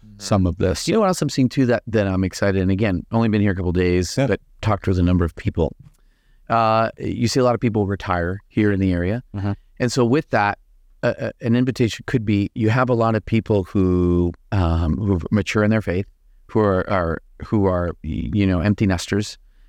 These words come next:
Speaker 1: and who have practiced financial responsibility and other just areas of good stewardship in general.
Speaker 2: Yeah.
Speaker 1: So y-, what really the invitation there is you have an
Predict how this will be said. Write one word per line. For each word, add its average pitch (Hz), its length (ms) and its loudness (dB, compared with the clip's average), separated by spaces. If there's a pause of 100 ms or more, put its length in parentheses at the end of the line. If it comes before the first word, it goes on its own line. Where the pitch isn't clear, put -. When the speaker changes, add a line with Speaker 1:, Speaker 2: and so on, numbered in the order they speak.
(160)
Speaker 1:
and 98 120 0
who 107 60 0
have 95 120 -2
practiced 101 640 -4
financial 101 400 0
responsibility 90 880 0
and 87 100 0
other 95 180 0
just 87 220 -4
areas 90 360 0
of 80 80 -6
good 85 180 -2
stewardship 87 520 -4
in 90 120 2
general. 92 420 0 (100)
Speaker 2:
Yeah. 92 180 -2 (160)
Speaker 1:
So 127 140 0
y-, 123 120 0
what 131 220 -2
really 147 400 2
the 107 120 0
invitation 101 480 0
there 98 100 2
is 92 80 -2
you 110 40 0
have 107 100 -2
an 98 100 -6